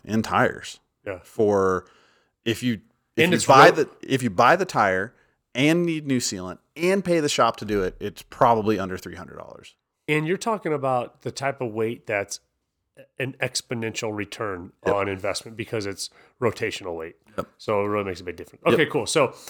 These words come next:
Speaker 2: that
Speaker 1: So
Speaker 2: takes
Speaker 1: I don't
Speaker 2: care
Speaker 1: know
Speaker 2: of
Speaker 1: if I cheated that one a little bit,
Speaker 2: No, no,
Speaker 1: but
Speaker 2: that, that counts as two. I like it. Um, so one, one more, like, my bike, you know, I've, this is a twenty nineteen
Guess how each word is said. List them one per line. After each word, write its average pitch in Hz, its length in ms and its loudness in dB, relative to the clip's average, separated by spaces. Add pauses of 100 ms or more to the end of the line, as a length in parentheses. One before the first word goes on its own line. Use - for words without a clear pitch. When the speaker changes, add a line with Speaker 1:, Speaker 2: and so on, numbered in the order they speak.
(220)
Speaker 2:
that 160 160 0
Speaker 1:
So 190 80 6
Speaker 2:
takes 139 80 10
Speaker 1:
I 160 80 10
don't 185 40 12
Speaker 2:
care 190 60 10
Speaker 1:
know 180 60 12
Speaker 2:
of 151 60 10
Speaker 1:
if 156 60 8
I 139 40 8
cheated 127 320 6
that 104 180 6
one 104 140 4
a 98 80 -2
little 95 240 -4
bit, 190 80 0
Speaker 2:
No, 285 100 8
no, 254 100 6
Speaker 1:
but 226 280 8
Speaker 2:
that, - 0 -
that 139 200 4
counts 262 260 6
as 165 160 2
two. 185 160 2
I 180 80 6
like 175 280 2
it. - 240 -4
Um, 131 440 0 (1040)
so 185 180 4
one, 170 380 4
one 190 220 4
more, 123 220 2
like, 101 200 -6
my 143 120 4
bike, 156 400 2
you 135 140 -4
know, 110 160 0
I've, 117 300 -8
this 131 200 0
is 120 100 -4
a 110 60 -4
twenty 170 440 -2
nineteen 131 880 -4